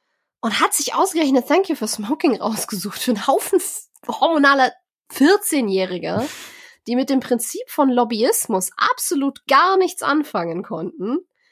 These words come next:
denen das wahrscheinlich nicht mal ein Begriff war und die wirklich echt andere Probleme hatten. Ähm, dementsprechend, äh, bin ich da, hab ich mich echt gelangweilt bei dem Film und hab mir gedacht, wieso, was soll denn das jetzt? Wir wissen doch eh, wir wissen doch alle, dass Rauchen schlecht für uns ist. Was soll das?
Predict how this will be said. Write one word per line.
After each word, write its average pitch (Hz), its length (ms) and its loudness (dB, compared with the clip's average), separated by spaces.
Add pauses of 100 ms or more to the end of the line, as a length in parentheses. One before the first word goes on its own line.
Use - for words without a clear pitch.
(280)
denen 269 200 4
das 254 160 0
wahrscheinlich 277 380 2
nicht 285 140 0
mal 247 140 4
ein 220 200 -2
Begriff - 540 -2
war 185 220 4
und 214 140 -2
die 214 80 -2
wirklich 226 320 -4
echt - 180 -2
andere 208 300 2
Probleme 175 440 -6
hatten. 202 460 -6 (720)
Ähm, 233 380 4 (100)
dementsprechend, 269 800 0
äh, - 140 -10 (240)
bin 247 240 -2
ich 233 120 -8
da, - 340 4
hab 220 180 -2
ich 262 120 -4
mich 240 200 -2 (260)
echt - 220 -8
gelangweilt 240 500 2
bei 247 120 -4
dem 202 160 0
Film 226 240 2
und 233 60 4
hab 233 80 0
mir 226 100 0
gedacht, 240 240 -4
wieso, 247 260 -8
was 247 380 -8
soll 247 180 2
denn 254 180 4
das 254 260 -2
jetzt? 208 300 -2
Wir 226 80 -6
wissen 285 220 2
doch 247 140 -2 (100)
eh, 262 260 2
wir 277 160 2
wissen 427 200 2
doch 247 100 -2
alle, 196 200 0
dass - 220 -8
Rauchen 202 260 0
schlecht - 360 -6
für 202 140 -6
uns 202 180 -4
ist. - 160 -8
Was 220 140 -4
soll 311 180 0
das? - 260 -2